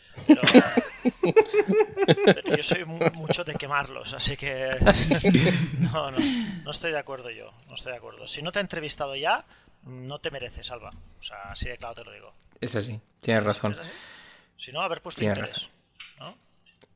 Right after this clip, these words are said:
Speaker 2: Sí.
Speaker 1: Ah.
Speaker 2: Sí. <laughs> Sí.
Speaker 1: Bueno,
Speaker 2: Bueno.
Speaker 1: <laughs> en fin, que no,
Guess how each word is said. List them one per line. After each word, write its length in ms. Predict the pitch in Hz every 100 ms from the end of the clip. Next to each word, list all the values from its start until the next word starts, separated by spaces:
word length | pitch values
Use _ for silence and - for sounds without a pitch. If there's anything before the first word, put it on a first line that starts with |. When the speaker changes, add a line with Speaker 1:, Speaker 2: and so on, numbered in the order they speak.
| _
Speaker 2:
Sí. 160 | - - _ _ _
Speaker 1:
Ah. 100 | 120 120
Speaker 2:
Sí. 100 | -
<laughs> 80 | - - 185 - - 127 - -
Sí. 120 | - - - - -
Speaker 1:
Bueno, 160 | - 139
Speaker 2:
Bueno. 180 | - 101 123 - -
Speaker 1:
<laughs> 360 | 135 - - -
en 80 | 147
fin, 220 | - 131
que 160 | 107 135
no, 260 | 147 113